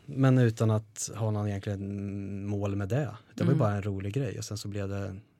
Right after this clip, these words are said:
Speaker 1: ännu roligare grej.
Speaker 2: <laughs>
Speaker 1: Så, ska man börja idag med typ någon slags, ehm,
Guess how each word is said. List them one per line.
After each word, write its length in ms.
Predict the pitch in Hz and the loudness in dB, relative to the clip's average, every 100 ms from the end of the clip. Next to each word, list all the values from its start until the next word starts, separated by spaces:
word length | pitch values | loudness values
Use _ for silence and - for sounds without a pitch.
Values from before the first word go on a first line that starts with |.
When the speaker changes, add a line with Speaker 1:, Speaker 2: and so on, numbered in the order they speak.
| - | -8
Speaker 1:
ännu 200 | 107 104 | -4 0
roligare 320 | 131 104 101 | 0 0 -4
grej. 240 | 101 - - - | -6 -10 -14 -2
Speaker 2:
<laughs> 180 | - 233 - - 349 - 311 - 285 - | 4 4 2 6 6 6 0 2 0 0
Speaker 1:
Så, 280 | 120 110 113 _ - - | -6 -6 -10 _ -20 -14
ska 200 | - 113 | -2 2
man 140 | 113 | 4
börja 220 | 110 110 | 4 4
idag 280 | 117 117 117 | 4 4 4
med 200 | 107 104 | 2 0
typ 180 | - 107 | -4 -4
någon 120 | 98 | -6
slags, 380 | - - - - _ _ _ _ _ _ _ _ _ - - | -6 -6 -8 -10 _ _ _ _ _ _ _ _ _ -12 -4
ehm, 360 | 104 92 92 | -2 -2 -8